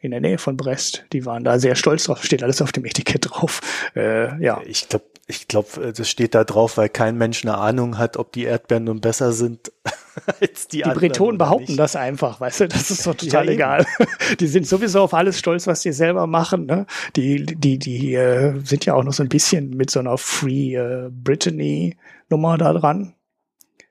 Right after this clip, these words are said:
Speaker 1: Ähm, nachdem die Franzosen denen die eigene Sprache verboten haben und so, gibt's da halt so ein, so ein, so ein Backslash, wo die auch so ein,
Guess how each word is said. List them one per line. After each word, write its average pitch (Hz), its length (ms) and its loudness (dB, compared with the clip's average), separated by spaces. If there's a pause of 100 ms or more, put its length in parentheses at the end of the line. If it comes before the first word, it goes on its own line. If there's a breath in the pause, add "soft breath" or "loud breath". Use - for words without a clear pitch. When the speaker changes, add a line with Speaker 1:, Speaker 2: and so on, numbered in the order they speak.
(140)
Speaker 1:
Ähm, 131 460 -2
nachdem 135 440 0
die 131 100 -6
Franzosen 131 540 -2
denen 123 160 -2
die 123 120 -2
eigene 127 240 2
Sprache 127 380 -2
verboten 139 480 0
haben 131 360 4
und 123 140 -8
so, 123 220 -4 (100)
gibt's 135 220 -4
da 131 160 0
halt 123 160 -6
so - 140 -6
ein, 123 260 -10
so 127 140 -6
ein, 120 100 -8
so - 100 -6
ein 113 100 -6
Backslash, 135 600 -2 (960 loud breath)
wo 117 160 -2
die 131 160 4
auch 127 160 2
so 147 100 4
ein, 120 120 -2